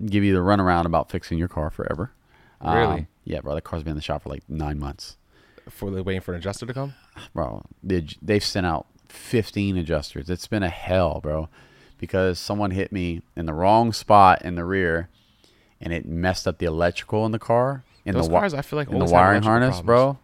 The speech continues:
Speaker 1: 'cause the battery's in the back.
Speaker 2: Yeah.
Speaker 1: So it fucked up something. All the electronics in the car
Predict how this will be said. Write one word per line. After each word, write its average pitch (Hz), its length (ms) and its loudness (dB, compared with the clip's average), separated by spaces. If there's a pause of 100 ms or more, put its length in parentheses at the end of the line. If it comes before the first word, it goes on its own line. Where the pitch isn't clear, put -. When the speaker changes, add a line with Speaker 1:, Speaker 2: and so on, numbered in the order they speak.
(320)
Speaker 1:
'cause 98 160 -4
the 92 60 -4
battery's 104 380 2
in 80 60 -10
the 76 60 -6
back. 78 260 -10 (120)
Speaker 2:
Yeah. 92 340 -4
Speaker 1:
So - 160 0
it 95 140 2
fucked - 360 -4
up 120 140 2
something. 92 520 -4 (400)
All 107 180 4
the 117 80 4
electronics 101 480 0
in 90 60 -10
the 90 60 -10
car 85 320 -2